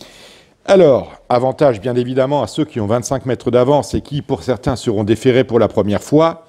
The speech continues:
autrement dit les E, le premier échelon, les petits numéros, avec, euh, pratiquement trois grands favoris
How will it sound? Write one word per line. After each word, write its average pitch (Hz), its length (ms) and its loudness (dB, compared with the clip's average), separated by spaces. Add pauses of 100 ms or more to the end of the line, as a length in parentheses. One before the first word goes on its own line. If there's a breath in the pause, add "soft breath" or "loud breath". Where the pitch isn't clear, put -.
(480 soft breath)
autrement 123 440 0
dit 151 320 -6
les 117 240 6
E, 143 200 4 (280 loud breath)
le 143 100 4
premier 135 380 0
échelon, 143 400 -2 (260 soft breath)
les 151 160 4
petits 139 340 -4
numéros, 139 520 2 (260 loud breath)
avec, 127 480 0
euh, 104 960 2
pratiquement 139 720 -4 (880 soft breath)
trois 170 240 -2
grands 151 160 0
favoris 139 520 0